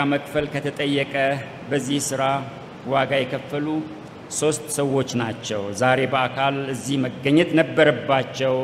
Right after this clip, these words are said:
አልቻሉም። የአቅም ጉዳይ ሆነና መገኘት አልቻሉም። ባለቤቴና ሁለት ልጆቻችን።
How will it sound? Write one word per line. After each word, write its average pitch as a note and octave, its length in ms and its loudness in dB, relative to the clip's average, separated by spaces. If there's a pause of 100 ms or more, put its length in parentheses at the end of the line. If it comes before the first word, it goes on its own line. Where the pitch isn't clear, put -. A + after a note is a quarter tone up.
(100)
አልቻሉም። A#2 640 -2 (760)
የአቅም D3+ 420 2
ጉዳይ C3+ 340 -2
ሆነና C3 400 -2 (480)
መገኘት B2+ 480 -4
አልቻሉም። G#2+ 640 -4
ባለቤቴና B2 640 -2 (720)
ሁለት D3 300 4
ልጆቻችን። A#2+ 800 -4